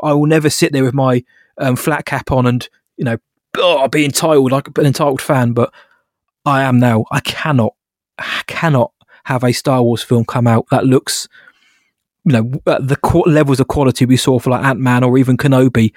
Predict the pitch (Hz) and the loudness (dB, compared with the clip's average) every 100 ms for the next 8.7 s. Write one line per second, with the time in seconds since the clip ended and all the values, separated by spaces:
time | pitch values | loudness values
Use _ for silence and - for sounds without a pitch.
0 | - 139 135 139 131 - 151 135 117 113 | -4 0 2 4 2 2 0 2 2 2
1 | 117 117 123 - - _ _ - 143 127 | 0 0 -2 -4 -8 _ _ -6 -2 0
2 | 156 147 - 143 135 131 120 156 147 - | 0 -2 0 0 2 0 0 -2 -2 -2
3 | 151 139 131 - 131 117 131 - - 139 | 0 2 0 0 2 2 0 -4 -6 -4
4 | - - - 135 123 123 135 117 117 - | -6 -8 -2 2 2 2 0 0 0 -6
5 | _ _ _ _ - 135 120 113 - 120 | _ _ _ _ -4 0 0 0 -4 -6
6 | 135 - - 120 - 127 123 110 - _ | -8 -8 -8 -10 -8 -12 -12 -14 -16 _
7 | _ _ - - _ 175 180 175 156 151 | _ _ -20 -20 _ -6 -6 -2 0 2
8 | 143 135 139 - 131 107 | 0 -2 -4 -2 -2 -4